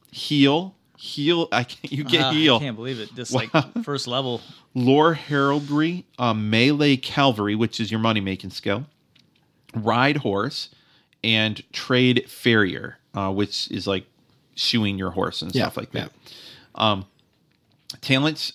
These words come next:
Speaker 1: etiquette, any, um, rough rider, which is a really cool thing. You can direct your mount to attack without using an action, or to do an action, rather, um, which I would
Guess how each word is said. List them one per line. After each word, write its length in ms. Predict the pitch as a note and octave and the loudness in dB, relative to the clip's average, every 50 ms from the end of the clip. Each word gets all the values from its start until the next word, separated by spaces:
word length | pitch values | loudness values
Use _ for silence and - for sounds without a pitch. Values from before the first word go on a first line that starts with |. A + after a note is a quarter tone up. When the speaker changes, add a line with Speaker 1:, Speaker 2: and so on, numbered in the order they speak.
| _ - | _ -2
Speaker 1:
etiquette, 380 | A2 A#2 C3 C3 - - - - | 0 0 0 0 -2 -4 -2 -2
any, 420 | A2 G#2 G#2 G#2+ A2+ C3 D3+ - _ - | -4 -4 -4 -4 -6 -8 -10 -14 _ -8
um, 280 | - G#2 G2+ G2 F#2+ G2 | -6 -4 -4 -4 -6 -4
rough 260 | G2 A2+ C3+ C#3+ - - | 0 2 2 2 2 0
rider, 340 | G#2 G2 F#2+ F#2 A2 C3 | -2 -2 -2 -2 -4 -4
which 240 | A#2+ G#2+ G#2 - - | -4 -6 -6 -6 -6
is 260 | A2 G2+ G2 F#2 - - _ _ _ _ _ - | -6 -6 -6 -8 -10 -16 _ _ _ _ _ -6
a 100 | A2 A2 | -4 -2
really 240 | G#2+ A2+ A2+ G#2+ G2+ | 0 0 0 0 -2
cool 300 | - - G#2+ G#2 G#2 G2 | -4 -4 -4 -2 -2 -2
thing. 220 | - - G#2 G#2 | -4 -4 -6 -4
You 80 | G#2 G2+ | -4 -6
can 160 | - - G#2 F2+ | -6 -6 -8 -8
direct 360 | - G2 F#2+ G#2 G#2 - - | -4 -2 0 0 0 0 -2
your 100 | G#2+ G2 | -4 -2
mount 240 | F#2+ F#2+ G2 G#2 - | 0 0 -2 -2 -2
to 100 | - G#2+ | -4 -6
attack 360 | G2 - - G2 F#2+ G2+ - - | -6 -4 -2 -2 -2 -2 -2 -2
without 240 | G2+ - G2 D#2 | -2 -2 0 0
using 280 | F#2 G2 F2+ G2 F#2+ F#2 | 0 -2 -2 -4 -4 -4
an 120 | F#2+ F#2 | -4 -6
action, 380 | F#2 F2+ F#2 - - - - E2+ | -6 -6 -8 -8 -6 -4 -4 -2
or 180 | - G2 F#2+ F2+ | -2 -2 -2 -2
to 120 | - G2+ | -4 -6
do 220 | F#2 G#2+ G#2 G2 | -2 -2 0 0
an 100 | G2 F#2+ | 0 -2
action, 360 | F#2 F2+ F#2+ - - G#2 G#2 G2 | -4 -6 -6 -6 -6 -6 -4 -4
rather, 320 | G2 G2 G2+ A2 C3 - _ _ - - - - - - _ _ - | -2 -2 -2 -2 -4 -6 _ _ -20 -20 -20 -20 -20 -20 _ _ -6
um, 220 | A2+ A2 G2+ F#2 F#2+ | -2 -2 -2 -2 -4
which 200 | G2+ - - - | -6 -6 -4 -2
I 120 | - F2+ | -2 -2
would 140 | E2+ E2+ F2 | -2 -4 -8